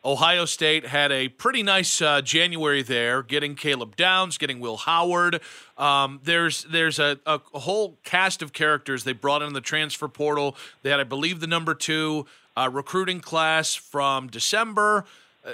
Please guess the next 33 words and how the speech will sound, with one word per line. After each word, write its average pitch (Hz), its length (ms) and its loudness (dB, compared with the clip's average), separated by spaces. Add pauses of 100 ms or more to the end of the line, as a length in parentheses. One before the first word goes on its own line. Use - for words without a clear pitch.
(100)
as 175 220 2
they 190 160 2
tried 190 540 2
to 185 160 -4
steady 185 420 0
the 170 120 -2
ship, 143 360 0
which 135 220 -6
is 123 120 -6
weird 147 220 -4
to 135 60 -8
say 127 220 -2
'cause 117 160 -8
they 127 80 -4
were, 123 220 -4 (100)
they, 131 300 -2
uh, 123 200 2
they 139 100 -2
were 135 140 -4
only 139 240 -2
a 123 40 -2
two-loss 123 500 -2
team. 180 300 -2 (180)
As, 180 240 2
<laughs> - 0 -
as 180 200 0
they 196 120 2
try 190 240 2
to 202 80 0
steady 175 320 0
the 147 100 -2
ship 165 280 -2
here, 131 320 -2